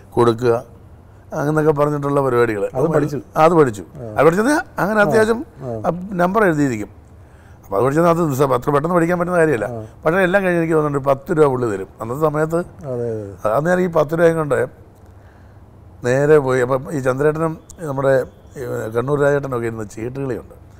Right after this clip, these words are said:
Speaker 1: എനിക്ക് ചീട്ടുകളി നല്ല വരച്ചായിരുന്നു.
Speaker 2: ആ, അത് ശരി.
Speaker 1: അപ്പോൾ ഞാൻ പോയിരുന്ന് ചീട്ട് കളിച്ച് എനിക്ക് കാശ് കിട്ടും. കാശ് കിട്ടുമ്പോൾ കണ്ണൂർ രാജേട്ടൻ ചൂടാവും. റബ്ബർ തോട്ടത്തിലൊക്കെ ഇരുന്ന് കളിച്ചിട്ട് വന്ന് ഓരോരുത്തരൊക്കെ ഇവിടെ വന്ന് നമ്മുടെ കാശ് പിടിക്കുക എന്ന് പറഞ്ഞിട്ട്.
Speaker 2: അത് ശരി.
Speaker 1: ചങ്ങനാശ്ശേരി റബ്ബർ തോട്ടം ഉണ്ടല്ലോ.
Speaker 2: ഉവ്വ്, ഉവ്വ്.
Speaker 1: അപ്പോൾ എന്നൊക്കെ പ-,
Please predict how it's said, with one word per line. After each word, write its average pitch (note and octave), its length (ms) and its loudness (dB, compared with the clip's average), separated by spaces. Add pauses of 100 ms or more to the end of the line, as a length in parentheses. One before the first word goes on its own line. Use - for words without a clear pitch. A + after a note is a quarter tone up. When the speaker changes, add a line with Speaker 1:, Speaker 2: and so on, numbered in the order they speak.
(220)
Speaker 1:
എനിക്ക് C3 220 -8
ചീട്ടുകളി C#3 380 -4
നല്ല A2 140 -4
വരച്ചായിരുന്നു. F#2+ 600 -6 (100)
Speaker 2:
ആ, C3 160 -10
അത് A#2 160 -10
ശരി. G2+ 160 -16 (320)
Speaker 1:
അപ്പോൾ - 240 -10
ഞാൻ F3+ 140 8
പോയിരുന്ന് F3+ 280 2
ചീട്ട് D#3+ 320 -4
കളിച്ച് C3 240 -6
എനിക്ക് C3 280 -10
കാശ് A#2 240 -4
കിട്ടും. G#2 260 -16 (680)
കാശ് B2 200 0
കിട്ടുമ്പോൾ C#3+ 240 -2
കണ്ണൂർ B2+ 280 -2
രാജേട്ടൻ C3+ 280 -2
ചൂടാവും. G2+ 400 -4 (640)
റബ്ബർ A#2 180 4
തോട്ടത്തിലൊക്കെ D3 500 4
ഇരുന്ന് B2 140 -2
കളിച്ചിട്ട് A#2 380 -2
വന്ന് A#2 200 -2
ഓരോരുത്തരൊക്കെ A#2+ 560 -4 (440)
ഇവിടെ D#3+ 200 8
വന്ന് F3 220 6
നമ്മുടെ E3 360 4
കാശ് - 340 6
പിടിക്കുക F3 360 -2
എന്ന് D#3+ 140 -4
പറഞ്ഞിട്ട്. B2+ 240 -12 (180)
Speaker 2:
അത് D3 60 -4
ശരി. C#3+ 100 -2
Speaker 1:
ചങ്ങനാശ്ശേരി C#3+ 360 4
റബ്ബർ D3 240 6
തോട്ടം D#3 180 4
ഉണ്ടല്ലോ. A2 240 -2
Speaker 2:
ഉവ്വ്, C#3 200 0
ഉവ്വ്. A2+ 140 -2 (200)
Speaker 1:
അപ്പോൾ B2 260 0
എന്നൊക്കെ F3 220 2
പ-, G3 100 0